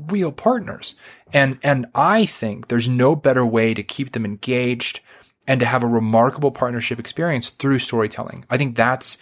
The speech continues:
like, that's how we can use, I mean, the stories are, can be useful in so many ways, but in terms of just, like, treating your donors,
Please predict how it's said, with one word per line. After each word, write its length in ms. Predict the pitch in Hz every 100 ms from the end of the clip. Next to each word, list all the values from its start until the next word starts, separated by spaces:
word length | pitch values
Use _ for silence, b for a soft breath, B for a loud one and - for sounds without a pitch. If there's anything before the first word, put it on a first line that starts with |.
| B B -
like, 200 | 127 -
that's 240 | 131 147
how 140 | 151
we 100 | 151
can 180 | 151 127
use, 300 | 117 107 - -
I 40 |
mean, 100 | 135
the 60 | 117
stories 420 | - 165 151 120
are, 100 | 110 113
can 160 | - 117
be 80 | 107
useful 320 | 104 - 92
in 60 |
so 140 | - 117
many 120 | 104
ways, 320 | 98 67 - - B B
but 180 | 131 -
in 100 | 135
terms 300 | - 156 156
of 80 | 139
just, 200 | 113 -
like, 180 | 113 - _ _ _ _ _ _ _ _ -
treating 420 | - 147 143 135
your 120 | 110
donors, 720 | 95 101 107 104 101 95 -